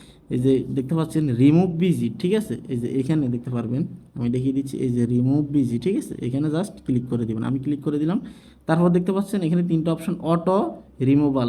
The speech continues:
এটা প্রথমে যে অপশনটা আপনি just এটাতে ক্লিক করবেন। এটাতে ক্লিক করার পর আপনার যে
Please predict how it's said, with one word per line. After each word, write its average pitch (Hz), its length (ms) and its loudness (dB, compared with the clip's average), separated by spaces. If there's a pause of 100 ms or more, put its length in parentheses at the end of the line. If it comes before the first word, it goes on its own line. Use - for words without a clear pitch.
(140)
এটা 131 140 -4 (120)
প্রথমে 143 380 0
যে 165 140 2
অপশনটা 156 280 -2 (100)
আপনি 147 120 -4 (100)
just - 160 -4 (100)
এটাতে 131 260 -4
ক্লিক 139 240 0
করবেন। 156 240 -2
এটাতে 143 240 -2
ক্লিক 135 180 -4
করার 143 240 -2
পর 175 80 0 (640)
আপনার 143 220 2 (220)
যে 135 120 4